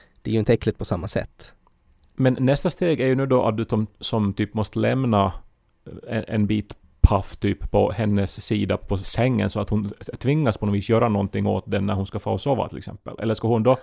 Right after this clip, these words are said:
Speaker 1: Hon, hon ska bara knuffa det åt sidan. Det, att det ska bara
Speaker 2: Okej.
Speaker 1: ligga där på sängen då. Liksom att, att hon, hon låtsas inte om att det finns.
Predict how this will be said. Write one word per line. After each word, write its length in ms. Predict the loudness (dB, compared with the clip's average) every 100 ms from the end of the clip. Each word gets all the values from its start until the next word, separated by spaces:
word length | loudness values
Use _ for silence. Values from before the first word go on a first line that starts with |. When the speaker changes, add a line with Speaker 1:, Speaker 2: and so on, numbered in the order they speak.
| -4 -14
Speaker 1:
Hon, 200 | -2 -2 2
hon 160 | 2
ska 120 | 2 2
bara 140 | 2
knuffa 420 | 4 2 4 2
det 100 | 4
åt 80 | 2
sidan. 440 | 2 0 -2 -6 -10 _ _ _ _ _ -20 -4
Det, 260 | -2 0
att 100 | -2
det 60 | -4
ska 140 | -2
bara 120 | 0 2
Speaker 2:
Okej. 120 | 2
Speaker 1:
ligga 140 | 2
där 140 | 0 -2
på 120 | -2
sängen 320 | -2 -2 -4
då. 180 | -6 -8
Liksom 260 | -8 -4 -2
att, 100 | -2
att 180 | -2 -2
hon, 240 | 0 -2 -4 -4
hon 180 | 0 2
låtsas 320 | 2 0 0
inte 180 | 2 0
om 160 | 0
att 100 | -2
det 80 | -2
finns. 500 | -2 -2 -4 -4 -4